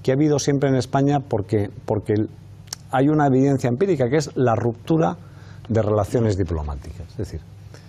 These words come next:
una anécdota simplemente y termino. En mil novecientos sesenta, sesenta, sesenta y uno,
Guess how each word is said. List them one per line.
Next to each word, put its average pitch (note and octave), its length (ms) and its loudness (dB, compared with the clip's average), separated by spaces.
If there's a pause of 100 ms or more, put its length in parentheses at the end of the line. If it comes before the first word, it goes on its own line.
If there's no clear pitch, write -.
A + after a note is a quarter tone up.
(800)
una D3+ 180 4
anécdota B2+ 400 4
simplemente C#3 420 2
y A#2+ 40 2
termino. E2 380 -4 (1040)
En D3 80 4
mil A3 160 4
novecientos F#3 480 2
sesenta, G3 540 0 (200)
sesenta, A#2 480 0
sesenta G2 380 -2
y A#2 60 4
uno, E3+ 260 0